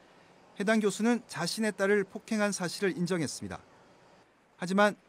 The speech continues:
양육 등 집안일을 놓고 말다툼을 벌이다 우발적으로 벌어진 일일 뿐이라고 해명했습니다. 이 교수는 앞서 입시 비리 혐의로 경찰 압수수색을 받는 등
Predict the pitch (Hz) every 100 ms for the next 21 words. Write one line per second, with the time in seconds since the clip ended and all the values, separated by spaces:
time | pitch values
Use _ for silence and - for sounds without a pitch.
0 | - 139 175 196 - 226 202 - - 170
1 | 202 190 190 175 - 208 202 - 135 180
2 | 190 196 175 156 151 147 - _ _ _
3 | - 160 196 196 208 190 196 175 165 160
4 | 196 208 - 135 180 175 170 160 160 185
5 | 160 170 165 123 - 87 78 - _ _
6 | - - - - _ _ - 214 196 185
7 | 214 190 113 - 151 - 208 190 - 214
8 | - 202 196 185 180 170 170 196 - -
9 | 156 156 196 196 165 - 208 - 185 180
10 | 156 147 143 165 185